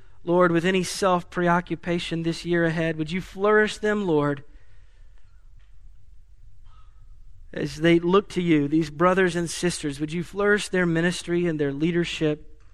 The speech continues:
their witness in the community as they look to you? Lord, bless us all, would you please, with the freedom of self-forgetfulness. And we pray that you would do that for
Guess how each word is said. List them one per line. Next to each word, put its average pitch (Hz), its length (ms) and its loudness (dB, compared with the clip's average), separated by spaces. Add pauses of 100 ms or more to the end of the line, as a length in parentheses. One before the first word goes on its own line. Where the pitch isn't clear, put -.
(460)
their 175 200 8
witness 165 760 2
in 160 140 -4
the 160 80 0
community 143 580 -4 (580)
as 135 160 -4
they 143 240 2 (960)
look 139 200 -2
to 127 100 -8
you? 117 380 -8 (420)
Lord, 170 180 2
bless 190 260 0
us 180 160 -4
all, 143 440 2 (100)
would 160 160 -2
you 180 80 -2
please, 139 500 -4
with 156 240 -2
the 156 80 0
freedom 190 480 0
of 156 180 0
self-forgetfulness. 151 1300 -2 (360)
And 151 80 -4
we 156 100 2
pray 208 240 4
that 185 140 0
you 175 180 2
would 147 160 0
do 175 160 4
that 143 280 0
for 160 320 0